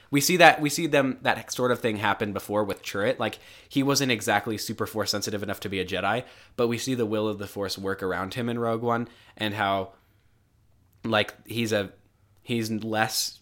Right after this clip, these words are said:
using the Force like a Jedi or a Sith, but the Force is using him. And that's something that, like, they specifically reference over and over again in, like, the, the talking about Rogue One. Um, and it's that kind of concept that I think they're trying to show happened with Rey.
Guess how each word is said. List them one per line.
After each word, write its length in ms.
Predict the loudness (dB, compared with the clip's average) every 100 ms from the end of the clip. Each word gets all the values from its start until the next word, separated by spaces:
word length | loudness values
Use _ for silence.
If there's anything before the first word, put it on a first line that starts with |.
| _ _ -8
using 380 | -4 0 0
the 100 | -2
Force 380 | -4 -2 -2 -2
like 120 | -6
a 80 | -6
Jedi 320 | -2 0 0
or 100 | 0
a 40 | -2
Sith, 260 | -4 -4 -6 -20 _ -12
but 120 | -10
the 80 | -8
Force 280 | -4 -4 -2
is 120 | -4
using 240 | -4 -4
him. 320 | -6 -6 -6 -10 -18
And 80 | -6
that's 100 | -4
something 260 | -2 -2 -4
that, 100 | -2
like, 140 | -4
they 80 | -6
specifically 540 | -8 -6 -6 -6 -6
reference 360 | -4 -4 -6 -6
over 160 | -6 -6
and 100 | -8
over 180 | -6
again 260 | -4 -4 -6
in, 100 | -8
like, 240 | -12 -14 -20 -20 -20 _
the, 260 | -16 -12 -12
the 100 | -10
talking 400 | -6 -2 -2 -4
about 340 | -6 -6 -6 -10 _
Rogue 260 | -8 -6 -6
One. 280 | -6 -8 -12 -20 -20 _ -12
Um, 380 | -8 -8 -8 -12 _ _ _ -20 2
and 120 | 4
it's 120 | 4 2
that 260 | 4 4 2
kind 280 | -4 -4 -4
of 80 | -6
concept 400 | -6 -6 -6 -6
that 100 | -8
I 60 |
think 200 | -6 -8
they're 120 | -6 -10
trying 400 | -6 -6 -6 -8
to 120 | -10
show 360 | -6 -4 -4
happened 440 | -4 -6 -6 -6 -6
with 160 | -8
Rey. 340 | -4 -2 -2